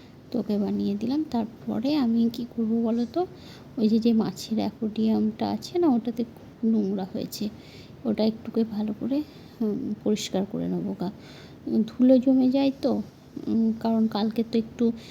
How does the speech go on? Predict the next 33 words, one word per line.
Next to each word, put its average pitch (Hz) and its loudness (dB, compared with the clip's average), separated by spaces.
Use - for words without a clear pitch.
উম, 214 2
কেমন 220 6
ঝোড়ো 220 2
হাওয়ার 220 4
মতো 220 2
হয়েছিল, 220 2
হাওয়া 208 2
দিয়েছিল, 214 -2
তো 226 2
ধুলো 214 2
জমে 220 0
গেছে, 214 0
তাই 226 0
ওটা 214 -2
একটু 220 -6
ভালো 214 -2
করে 214 0
পরিষ্কার 214 -2
করে 208 0
নেবো, 214 0
একটু - -2
মুছে 208 -2
নেবো। 220 0
আর 294 2
বন্ধুরা, 220 2
কি 240 -2
বলো 220 0
তো, 294 -2
আজকের 247 -2
মতো 220 0
এইটুকুই 233 2
আমার 226 4
ব্লগটা। 214 -2